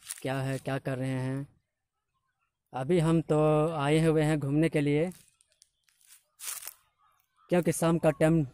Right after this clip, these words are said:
में घूमना, व्यायाम करना शरीर के लिए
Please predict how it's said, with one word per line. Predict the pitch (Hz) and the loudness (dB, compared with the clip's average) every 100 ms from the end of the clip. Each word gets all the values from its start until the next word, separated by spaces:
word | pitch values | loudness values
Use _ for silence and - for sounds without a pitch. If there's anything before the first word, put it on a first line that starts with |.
| _ - | _ -2
में | 156 151 151 151 _ _ _ | 2 2 0 -4 _ _ _
घूमना, | 139 139 143 147 143 143 143 _ _ _ | -6 -2 0 2 0 -2 -8 _ _ _
व्यायाम | 165 143 147 | -6 -2 0
करना | 139 139 139 135 143 _ _ _ _ _ _ _ | 0 -2 -2 -4 -8 _ _ _ _ _ _ _
शरीर | - 151 160 | -4 0 0
के | 160 151 | 0 0
लिए | 147 139 | 0 0